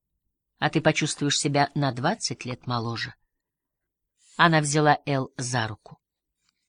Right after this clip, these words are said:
погладила опалы своими матовыми розовыми ногтями. «Эллисон,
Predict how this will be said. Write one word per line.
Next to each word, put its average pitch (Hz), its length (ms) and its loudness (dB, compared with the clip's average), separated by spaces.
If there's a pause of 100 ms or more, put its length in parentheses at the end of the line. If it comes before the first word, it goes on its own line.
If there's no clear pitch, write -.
(220)
погладила 165 640 2
опалы 147 640 -2 (600)
своими 156 420 2
матовыми 147 640 2
розовыми 131 540 -2
ногтями. 113 640 -4 (240)
«Эллисон, 185 560 2